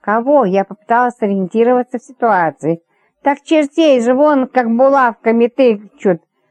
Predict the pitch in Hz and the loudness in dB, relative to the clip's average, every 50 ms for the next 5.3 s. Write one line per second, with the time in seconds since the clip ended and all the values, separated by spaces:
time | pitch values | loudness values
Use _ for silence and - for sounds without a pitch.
0 | _ _ _ 175 - 208 190 202 185 190 208 220 226 202 170 180 180 175 165 165 | _ _ _ -4 -2 -2 0 0 0 0 0 0 0 -2 -2 0 0 2 2 0
1 | 165 165 196 262 294 302 285 247 220 190 - _ - 190 185 190 - 254 285 285 | 0 0 0 0 0 2 0 0 0 -2 -4 _ -10 -8 -6 -4 -2 0 0 0
2 | 247 196 175 175 190 208 226 220 214 214 208 208 202 175 165 170 165 165 165 165 | 0 -2 -2 -2 0 -2 0 0 0 0 0 -2 -2 -2 -2 -2 -2 -4 -4 -6
3 | _ _ _ _ _ _ _ _ _ _ - 175 180 190 220 240 247 - - 254 | _ _ _ _ _ _ _ _ _ _ -4 -2 0 0 2 0 0 0 -2 -2
4 | 226 196 196 220 214 226 226 233 226 _ _ - 233 233 226 - - 247 233 202 | -2 0 0 0 0 0 0 -2 -6 _ _ -2 -2 -2 -2 -2 -2 -2 -2 -2
5 | - - 180 175 165 | -2 -2 -2 -2 -2